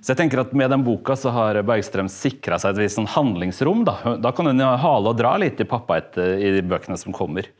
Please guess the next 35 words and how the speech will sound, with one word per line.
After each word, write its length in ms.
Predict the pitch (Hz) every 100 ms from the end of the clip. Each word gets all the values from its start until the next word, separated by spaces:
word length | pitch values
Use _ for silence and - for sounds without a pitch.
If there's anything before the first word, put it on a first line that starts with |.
| - - - - - - -
Ehm, 540 | 101 104 107 104 104 101 _ _ _ _ _ -
og 100 | 120
den, 160 | 123 127 127
min, 220 | 123 117
en 140 | 113 113
av 60 |
mine 180 | 120 101
favoritter, 540 | 110 98 - - 147 147
eh, 360 | - 120 120 117
er 100 | 120
jo, 120 | 107 104 101
eh, 880 | 101 98 98 95 92 90 - - _ _
altså, 240 | - 104 95
det 300 | 95 101 113
er 60 |
jo 80 | 107
et 80 | 87 -
tilbakevendende 600 | 127 123 - 95 95 95
motiv 400 | 104 - 147 175
med 100 | 127
at 140 | 107 107
Albert 280 | 90 90 92
liker 320 | 85 - 80
å 40 |
leke 360 | 87 98 - 80
med 100 | 78
de 60 | 80
voksne. 480 | - - - - 78 _ -
Eh, 440 | - 98 95 95 95
men 260 | 95 95 95
pappa 280 | 120 113 78 80
vil 220 | 80 82
heller 320 | 87 92 107 123
lese 200 | 120 160
avisen. 440 | 139 139 - 104